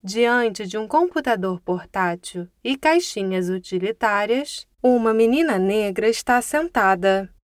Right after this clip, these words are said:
Ela tem cabelos pretos em Maria Chiquinha, usa blusa verde com capuz, calça marrom e bota vermelha. Com um binóculo, observa três golfinhos azuis, uma foca pretinha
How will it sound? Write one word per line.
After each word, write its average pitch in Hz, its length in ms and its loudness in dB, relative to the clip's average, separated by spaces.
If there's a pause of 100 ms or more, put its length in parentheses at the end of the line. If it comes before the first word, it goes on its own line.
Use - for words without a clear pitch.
(140)
Ela 330 240 6
tem 220 200 -2
cabelos 185 520 -2
pretos 190 580 -2
em 202 140 -2
Maria 190 400 -2
Chiquinha, 240 720 -2 (240)
usa 311 320 4
blusa 208 440 -2
verde 196 520 -4
com 180 240 -6
capuz, 233 720 0 (160)
calça 185 400 -2
marrom 226 520 -2 (140)
e 262 100 -2
bota 214 440 2
vermelha. 185 760 0 (480)
Com 262 200 0
um 349 180 4
binóculo, 196 800 -2
observa 196 760 -4
três 277 340 0
golfinhos 202 760 -2
azuis, 226 760 -2 (260)
uma 349 260 4
foca 190 480 -2
pretinha 220 840 -4